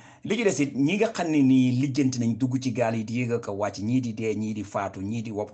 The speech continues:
ba agsi ba dugg Europe itam, surtout bu dee Italie. Am na fi ñoo xam ne bu ñu fi duggee lii nga wax ne moo ci nekk.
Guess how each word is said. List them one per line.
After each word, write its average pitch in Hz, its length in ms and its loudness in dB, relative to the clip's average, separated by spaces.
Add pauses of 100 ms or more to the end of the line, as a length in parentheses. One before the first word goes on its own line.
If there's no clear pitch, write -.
ba 131 100 -4
agsi - 260 -6
ba 131 120 0
dugg 156 260 -4
Europe 131 220 -2
itam, 98 240 -10
surtout - 280 -12
bu 127 60 -2
dee 127 160 -4
Italie. 87 300 -6 (480)
Am 214 120 2
na 190 80 0
fi 180 100 -8
ñoo 139 100 2
xam 120 100 -4
ne 107 60 -4
bu 117 80 0
ñu 135 60 2
fi 135 80 -2
duggee 113 200 -2
lii 147 140 2
nga 135 100 -2
wax 104 160 -8
ne 98 60 -8
moo 98 100 -6
ci - 120 -12
nekk. - 180 -20